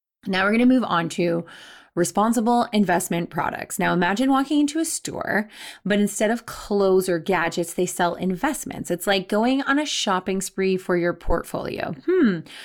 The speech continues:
do I wanna see some renewable energy stocks? Maybe some eco-friendly bonds? Oh, let's not forget the ethical mutual funds." It's like playing dress up with your money. Who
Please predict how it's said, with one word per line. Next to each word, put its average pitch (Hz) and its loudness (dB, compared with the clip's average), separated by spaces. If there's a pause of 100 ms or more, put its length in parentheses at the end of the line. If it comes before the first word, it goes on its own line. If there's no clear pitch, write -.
(140)
do 196 0
I 185 2
wanna 175 0
see 175 -4
some 156 -4
renewable 160 -2
energy 175 -2
stocks? 285 -2
Maybe 180 2
some 170 -4
eco-friendly 160 -2
bonds? 170 0 (420)
Oh, 330 4
let's 226 -2
not 226 -2
forget 226 -2
the - -2
ethical 202 -2
mutual 220 2
funds." 185 -2
It's 208 -2
like 233 -4
playing 254 0
dress 208 0
up 208 -4
with 190 -2
your 180 2
money. - -4 (120)
Who 233 2